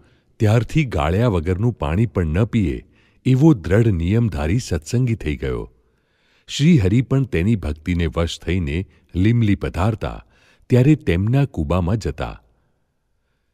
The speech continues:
એકવાર ભાવનગરના બાપુ વજયસિંહ ઠાકોરને કાને વાત આવી કે સ્વામિનારાયણ વાઘરીને વૈષ્ણવ કરે છે, તેની ચર્ચા થઈ ત્યારે બાપુ કહે,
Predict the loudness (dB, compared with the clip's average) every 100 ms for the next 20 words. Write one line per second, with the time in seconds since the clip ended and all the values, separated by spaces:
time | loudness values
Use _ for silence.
0 | _ 2 2 2 0 0 0 0 2 2
1 | 0 0 -2 -2 -4 -4 -4 -4 -2 -2
2 | -2 -4 -4 -6 -6 -4 -4 -4 -4 -4
3 | -4 -2 -4 -2 -2 -2 -2 -6 _ _
4 | _ _ 2 2 2 -2 0 2 2 0
5 | -2 -2 -2 -4 -6 -6 -2 0 2 0
6 | -2 -6 -4 -4 -4 -2 0 0 -4 -10
7 | -14 _ _ _ 0 4 4 4 0 -2
8 | 0 -2 0 0 0 0 -2 -2 -6 -4
9 | -6 -4 -2 -4